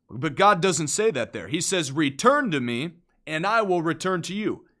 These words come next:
"How?" says the Lord of hosts. But you say, "How shall we return?" See, they thought they had been praying, they had been going to the temple, they'd been bringing sacrifices. Obviously, there's,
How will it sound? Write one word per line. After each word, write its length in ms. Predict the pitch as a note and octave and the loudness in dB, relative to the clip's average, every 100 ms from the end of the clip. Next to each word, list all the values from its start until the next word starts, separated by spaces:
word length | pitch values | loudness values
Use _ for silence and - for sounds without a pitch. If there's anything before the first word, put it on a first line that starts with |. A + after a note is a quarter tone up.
| _ | _
"How?" 500 | - G3 G#3 G#2+ - _ | 0 4 4 0 -8 _
says 280 | - E3+ C3+ | -4 -2 -2
the 100 | C#3+ | -2
Lord 200 | C#3+ B2+ | 0 -2
of 80 | |
hosts. 280 | C3 A#2+ - - _ | -4 -8 -10 -18 _
But 120 | D#3 | -2
you 120 | G#3 | -2
say, 380 | G#3 G3+ F#3 - _ | -2 -2 -4 -6 _
"How 240 | D3 G3 | 2 2
shall 260 | - F#3+ F#3 | 2 0 2
we 140 | G#3 | 0
return?" 600 | F#3 D#3+ - B3+ G3+ - _ _ _ _ _ _ _ _ _ | -4 -4 0 0 0 -4 _ _ _ _ _ _ _ _ _
See, 220 | - G3 | -6 -4
they 200 | E3+ F3 | -2 -2
thought 420 | E3+ A3+ B3+ - | 4 6 6 2
they 160 | B2 D3+ | -2 0
had 100 | C#3+ | 0
been 180 | F3 F3+ | -2 -2
praying, 520 | - F3+ G3 G3 F#3+ | -2 -2 0 -2 -2
they 100 | D#3 | -2
had 100 | D#3+ | -2
been 140 | D3+ | -2
going 240 | D3 F3+ F3+ | -2 0 0
to 80 | E3 | -2
the 100 | E3 | -4
temple, 640 | - G3+ E3 F3+ F3 F3+ - _ | -2 -2 0 -2 -2 -4 -20 _
they'd 180 | C#3 D#3 | -2 0
been 160 | E3 | -2
bringing 300 | C3 F#3+ G3 | 0 0 0
sacrifices. 1080 | F3+ G3 F3+ F3+ F#3 - E3+ E3+ F3 F3 E3 _ _ _ _ _ _ _ _ _ _ _ _ _ _ _ _ _ _ _ _ _ _ _ _ | -2 2 2 2 -2 2 2 2 -2 -6 -8 _ _ _ _ _ _ _ _ _ _ _ _ _ _ _ _ _ _ _ _ _ _ _ _
Obviously, 540 | F3+ A3 G#3+ F#3+ G3 F#3 | 2 4 2 -2 -2 -2
there's, 380 | E3+ D#3+ - | -2 -2 -6